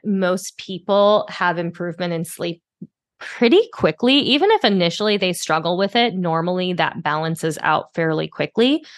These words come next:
It can also have to do with that cortisol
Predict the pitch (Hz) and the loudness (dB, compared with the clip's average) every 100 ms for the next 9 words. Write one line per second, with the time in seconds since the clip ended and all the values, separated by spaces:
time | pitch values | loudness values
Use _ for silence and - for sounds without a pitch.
0 | - - - 233 240 254 - 196 208 262 | -20 -20 -2 -2 2 2 4 4 4 2
1 | 220 190 190 180 175 175 175 165 - - | 2 2 0 -2 0 -2 0 -2 -2 -2
2 | 165 180 - 214 269 | 0 -2 0 2 2